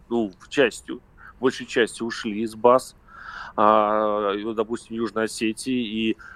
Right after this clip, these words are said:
грузины часто поговаривают, что если ш-, если уж начинать, то сейчас. То есть есть некая такая, э, э, возможность для грузин, они это понимают. Но никакой социальной базы для этого нет. Я просто вот настаиваю, что,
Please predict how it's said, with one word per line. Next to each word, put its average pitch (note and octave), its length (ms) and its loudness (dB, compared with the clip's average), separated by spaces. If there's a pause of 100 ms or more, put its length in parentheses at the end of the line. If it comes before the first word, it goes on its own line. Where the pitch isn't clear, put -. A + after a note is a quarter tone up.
(120)
грузины A#2+ 640 0 (160)
часто - 300 2
поговаривают, A#2+ 680 4
что - 200 -8
если A#2 340 -8
ш-, - 200 -12
если B2+ 340 -2
уж A#2 240 -4
начинать, A#2 500 -4
то A#2 80 -10
сейчас. A2+ 520 -4
То G#2+ 80 -10
есть - 160 -16
есть B2 300 -2
некая G#2 340 -4
такая, G2 420 -2
э, G#2+ 300 -4 (500)
э, G2+ 520 0
возможность C3+ 840 0
для G#2+ 140 -6
грузин, A#2+ 420 -2
они A#2 180 -4
это A2 100 -6 (120)
понимают. A#2+ 460 -4 (260)
Но C3+ 140 2
никакой D#3+ 400 2
социальной C3 600 4
базы C#3+ 520 4
для G#2+ 160 0
этого B2+ 340 -4
нет. A#2+ 300 -12 (320)
Я C3+ 180 0
просто C#3 320 -10
вот C3+ 160 -12
настаиваю, D3+ 560 0
что, B2 340 -4